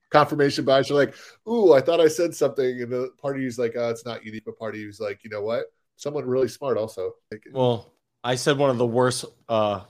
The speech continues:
Speaker 2: bold predictions of all time, and I, it's, I haven't forgotten, and no one brings it up. I, I don't delete tweets; it's there. But, uh, one of my bold predictions was, I think it was twenty twenty season, so I figured anything could happen. It was shortened,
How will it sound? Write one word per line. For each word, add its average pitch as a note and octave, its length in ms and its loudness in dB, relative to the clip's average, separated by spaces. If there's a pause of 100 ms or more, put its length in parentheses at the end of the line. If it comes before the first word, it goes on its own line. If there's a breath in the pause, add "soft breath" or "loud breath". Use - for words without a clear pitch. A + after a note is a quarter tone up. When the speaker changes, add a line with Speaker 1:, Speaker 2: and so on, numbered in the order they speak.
(120)
Speaker 2:
bold A#2 440 -2
predictions A2+ 420 -4
of G2 100 -4
all G#2+ 160 2
time, G2+ 420 -4
and G#2 280 -6
I, - 40 -4
it's, G2+ 240 -8
I G#2 220 -2
haven't A#2 240 -4
forgotten, C3 400 -2
and C#3+ 120 -4
no C3+ 100 2
one G#3 120 0
brings G#3 220 -2
it F3+ 80 4
up. C#3+ 160 0
I, C3 140 0
I C#3 40 0
don't C#3+ 480 -2
delete F3+ 260 0
tweets; C3+ 360 -2
it's B2 140 -4
there. A2+ 400 0 (340 soft breath)
But, B2+ 140 2
uh, B2 120 4
one B2+ 120 2
of D3 60 0
my D#3 80 2
bold D3+ 340 -2
predictions C#3+ 460 -2
was, A2+ 180 -2
I B2+ 200 -2
think D3 120 0
it F3 40 0
was F3+ 100 2
twenty G3+ 240 0
twenty F3+ 260 0
season, B2+ 360 -2
so B2 140 -2
I A#2 40 0
figured C3 260 -2
anything A2+ 280 -2
could D3 100 -6
happen. G2+ 460 -4
It G#2+ 40 -10
was G#2 100 -10
shortened, G#2+ 340 -8